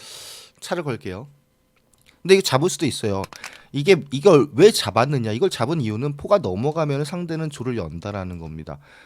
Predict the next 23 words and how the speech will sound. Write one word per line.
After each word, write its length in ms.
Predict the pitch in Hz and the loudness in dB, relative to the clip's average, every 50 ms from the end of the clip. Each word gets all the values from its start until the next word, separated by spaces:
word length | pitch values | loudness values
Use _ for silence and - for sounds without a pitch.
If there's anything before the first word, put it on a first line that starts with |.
| _ _ | _ _
그럼 180 | - 175 165 135 | -4 -4 -2 0
마가 280 | 104 98 117 170 - | 0 0 0 -2 -4
포를 240 | - - 196 196 196 | -4 -2 0 0 0
잡을 300 | - - - 98 98 120 | 0 -4 -6 -4 -4 -6
때 240 | 123 - _ - 160 160 | -8 -6 _ -8 -8 -6
차가 380 | - - - - - 190 202 196 | -8 -12 -12 -4 0 2 2 2
포를 320 | - _ - 180 190 185 | 0 _ -4 -2 -2 -2
잡으면서 540 | - - - 92 92 110 127 135 143 143 - | -2 -4 -6 -6 -4 -4 -6 -6 -6 -8 -6
결국 280 | - 101 101 131 143 | -6 -6 -6 -6 -8
병 160 | - - 98 107 | -8 -6 -6 -4
한 80 | 127 | -2
마리 220 | 151 156 156 143 110 | -2 -2 -2 -2 -4
이득이라는 420 | 90 - 131 139 151 143 139 131 | -6 -6 -4 -2 0 0 0 0
소리. 380 | 127 - - 151 143 120 82 - _ - _ _ _ _ _ _ - _ _ - | -2 -4 -4 -4 -2 -2 -4 -6 _ -20 _ _ _ _ _ _ -20 _ _ -8
상대는 440 | - 208 240 240 240 240 233 220 | -4 -2 -2 4 4 4 4 6
여기까지 640 | 165 117 107 131 190 220 - _ - 185 180 175 180 | 4 2 2 2 -4 -6 -4 _ 4 4 4 4 -2
수읽기를 720 | - - - 190 190 185 180 - _ - 180 165 147 160 | -4 -2 -2 0 0 0 -2 -4 _ -8 -8 -4 -4 -4
한 180 | 160 160 196 202 | -6 -6 -8 -4
건데 500 | 185 165 143 127 123 156 160 131 85 - - _ _ _ _ _ _ _ _ | -4 -2 -2 -2 -2 -2 -2 -2 -4 -6 -14 _ _ _ _ _ _ _ _
그 240 | - 226 247 240 | -4 -4 -4 -4
다음 380 | - - - - 90 104 127 151 | -4 -10 -6 -4 -4 -4 -4 -4
한 220 | 147 185 196 202 | -6 -6 -8 -8
수가 440 | 202 - - - _ - 180 208 202 | -8 -10 -12 -12 _ -6 -6 -6 -6